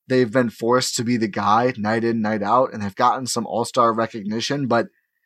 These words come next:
it's so much easier if the weight on your shoulders is a little lighter. And I think for both of these guys, it's gonna be a flashbulb moment, like, "Oh my God, it's so nice to play <laughs> with another player of my caliber. I haven't done this on this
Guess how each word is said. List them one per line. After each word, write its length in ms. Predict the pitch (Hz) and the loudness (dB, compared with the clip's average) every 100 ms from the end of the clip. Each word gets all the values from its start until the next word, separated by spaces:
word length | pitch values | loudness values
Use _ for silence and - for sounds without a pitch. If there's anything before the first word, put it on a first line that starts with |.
| _ _ _ | _ _ _
it's 180 | 143 131 | -8 -4
so 220 | - 180 | 0 0
much 240 | 208 175 - - | 2 -2 -2 -8
easier 640 | 135 123 107 95 90 - - | -4 -4 -4 -6 -8 -16 -8
if 300 | 123 113 - | -4 -4 -6
the 160 | - 127 | -2 0
weight 280 | 113 123 127 | 4 4 4
on 120 | 113 | 2
your 120 | 101 | -2
shoulders 600 | 101 - 107 107 98 104 - | -4 -2 -2 -2 -6 -8 -8
is 140 | 135 | -4
a 60 | 117 | -2
little 300 | 113 110 101 | 0 -2 -2
lighter. 360 | 95 98 117 143 | -4 -2 -2 -2
And 120 | 127 | -2
I 60 | |
think 200 | 113 139 | 0 0
for 140 | - 117 | 0 -4
both 320 | 107 139 135 | 2 2 2
of 40 | |
these 160 | 123 110 | 0 0
guys, 460 | 113 107 101 98 - _ _ 147 | 0 0 0 -4 -12 _ _ -8
it's 120 | - | -2
gonna 200 | 156 139 | 0 2
be 100 | 127 | 2
a 60 | 104 | 0
flashbulb 680 | 113 117 120 - 123 107 | 0 0 0 0 0 0
moment, 380 | 110 123 127 90 | 0 0 0 -4
like, 200 | 95 98 _ _ _ _ - | -8 -14 _ _ _ _ -2
"Oh 160 | 151 160 | 0 0
my 160 | 95 | -2
God, 340 | 95 117 123 104 | -2 0 0 -2
it's 160 | - | -4
so 220 | - 170 | 0 0
nice 280 | 143 135 135 | 2 2 0
to 100 | - | -4
play 240 | - - 156 | -8 -4 -2
<laughs> 40 | - | 2
with 100 | 156 | 0
another 300 | 139 143 123 | 2 0 0
player 560 | - 120 147 139 110 _ - - | -2 0 2 0 -2 _ -18 -4
of 140 | 131 | -2
my 180 | 135 127 | 0 -2
caliber. 540 | - 123 123 151 120 | -2 -2 0 0 0
I 80 | 110 | 0
haven't 280 | 143 139 113 | 0 -2 -4
done 220 | 123 143 | -2 0
this 220 | 165 131 | 0 -2
on 80 | 123 | -4
this 160 | 117 | -6